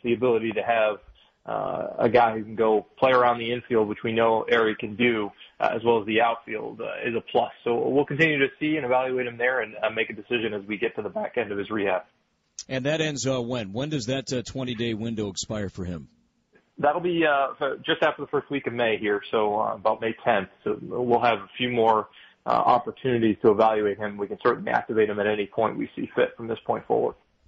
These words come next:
Speaker 2: Uh, injuries have been a big topic, uh, unfortunately, for some key minor league personnel. J T Shagwa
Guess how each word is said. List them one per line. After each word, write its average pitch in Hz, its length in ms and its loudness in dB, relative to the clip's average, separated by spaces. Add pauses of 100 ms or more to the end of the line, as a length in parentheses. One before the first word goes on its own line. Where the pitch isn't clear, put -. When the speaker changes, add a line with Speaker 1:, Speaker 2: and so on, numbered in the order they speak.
(140)
Speaker 2:
Uh, 110 80 -10
injuries 135 540 -4
have 120 160 -2
been 123 180 -2
a 98 140 -6
big 135 420 -4
topic, 123 500 -6
uh, 104 100 -6
unfortunately, 117 680 -6
for 123 260 -6
some 104 240 -6
key 160 480 -4
minor 127 320 -6
league 123 280 -4
personnel. 123 600 -6
J 113 220 -6
T 131 180 -6
Shagwa 123 600 -6